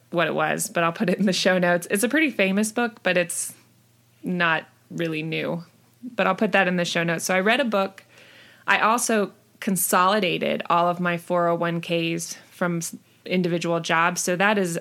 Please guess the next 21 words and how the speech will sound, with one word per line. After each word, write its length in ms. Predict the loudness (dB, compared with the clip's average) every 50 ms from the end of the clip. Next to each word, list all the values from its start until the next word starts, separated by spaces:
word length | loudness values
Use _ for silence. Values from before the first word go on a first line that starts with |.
| -4 -4
another 340 | -2 0 0 2 2 2 0
recommendation. 880 | -2 -4 -4 -6 -6 -4 -4 -4 -4 -4 -4 -4 -4 -4 -4 -6 -8 -10 -14 -20 -20 -20 -20 -20 -20 -10 _
If 120 | -2 2 4
you 100 | 6 6
move 220 | 6 4 2 0
from 180 | 0 0 0 2
job 260 | 2 2 2 0 -2
to 80 | -4
job, 400 | -2 0 2 2 2 2 2 0
your 160 | -2 -2 -2 -4
four 320 | -4 -2 0 2 2 4
oh 60 | 4 2
one 220 | 2 0 -2 -2
K 360 | -4 -2 0 2 2 2 2
is 140 | 0 -2 -2
sort 180 | -2 -2 -2 -4
of 100 | -4 -6
hosted 520 | -4 -2 -2 -2 -2 -2 -2 -2 -2 0
by 160 | 0 0 0
that 200 | 2 0 0 0 0
employer, 640 | -2 -4 -4 -4 -2 0 0 0 0 -2 -2 -4